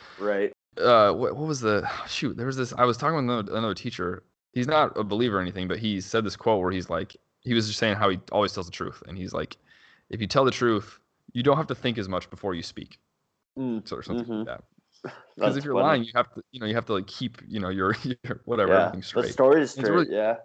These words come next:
Speaker 2: Yeah, exactly. So he was saying that, you know, his life is so much better 'cause he just always tells the truth. He just always says what he thinks. Then he doesn't ever have to
Speaker 1: Mm.
Speaker 2: think about, he doesn't have to think that much before he talks. And it, it's, like, a very relieving kind of way to live.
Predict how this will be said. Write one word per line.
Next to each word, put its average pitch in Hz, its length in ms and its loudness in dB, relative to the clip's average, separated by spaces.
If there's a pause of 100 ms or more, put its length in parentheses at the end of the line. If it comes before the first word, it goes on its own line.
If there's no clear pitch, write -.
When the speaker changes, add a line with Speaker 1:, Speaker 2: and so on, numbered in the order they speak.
(140)
Speaker 2:
Yeah, 262 140 -8
exactly. 107 440 -6 (340)
So 151 140 2
he 202 140 4
was 180 120 2
saying 131 320 2
that, 113 220 4 (120)
you 127 100 0
know, 107 60 2
his 113 120 0
life 117 240 4
is 110 60 -8
so 113 80 -6
much - 160 -8
better 104 260 2
'cause 101 120 -8
he 92 60 -6
just 92 120 -8
always 87 180 -4
tells 85 160 -8
the 85 60 -14
truth. 95 240 -6
He 90 80 -8
just 90 100 -6
always 90 160 0
says 95 180 -4
what 87 120 -8
he - 60 -10
thinks. - 340 -8
Then 95 140 -4
he 92 40 -4
doesn't 92 160 -2
ever 90 140 0
have 87 100 4
to 82 80 -14
Speaker 1:
Mm. - 40 -18
Speaker 2:
think 90 260 -8
about, 85 280 0 (400)
he 120 140 -4
doesn't 110 260 0
have 101 140 2
to - 60 -14
think 123 240 -4
that 85 100 0
much - 240 -10
before 87 200 -8
he - 60 -8
talks. 104 440 -6
And 95 120 -2
it, 90 160 -4
it's, - 200 -4
like, 92 100 0
a 95 60 -6
very 92 280 2 (320)
relieving 95 760 -2 (260)
kind 95 160 -2
of 90 140 -4
way 92 100 2
to 92 80 0
live. 90 340 -2